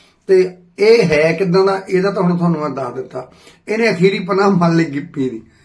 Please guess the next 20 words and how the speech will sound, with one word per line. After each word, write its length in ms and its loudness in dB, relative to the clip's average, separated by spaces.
ਹੁਣ 160 4
"ਬਾਈ 320 2
ਜੀ, 180 0
ਬਾਈ 300 -2
ਜੀ", 120 0
ਕਦੇ 240 4
ਤਾਂ 80 2
ਜਵਾਕਾਂ 540 -4
ਦੀਆਂ 160 4
ਤਾਰੀਫਾਂ 540 -6
ਕਰੀ 220 -4
ਜਾਂਦਾ, 300 -2
ਕਦੀ 320 -6
ਕਹੀ 180 -4
ਜਾਂਦਾ 200 0
ਉਹ 180 -2
ਸ਼ਿੰਦਾ 420 -2
ਸਿਆਣਾ 380 0
ਬਹੁਤ 400 -4
ਹੈ। 280 -14